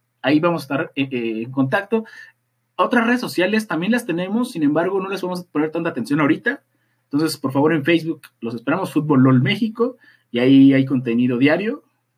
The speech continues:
con los podcasts, los videos y todo. Entonces, muchísimas gracias. Yo soy Diego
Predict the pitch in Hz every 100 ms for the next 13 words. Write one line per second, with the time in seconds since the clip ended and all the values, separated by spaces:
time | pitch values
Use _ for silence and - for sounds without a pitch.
0 | _ _ - 117 110 185 190 208 180 127
1 | 123 151 190 202 113 123 117 117 127 131
2 | 131 - 175 131 160 180 185 180 190 202
3 | 214 - - - _ 139 135 127 139 160
4 | 180 185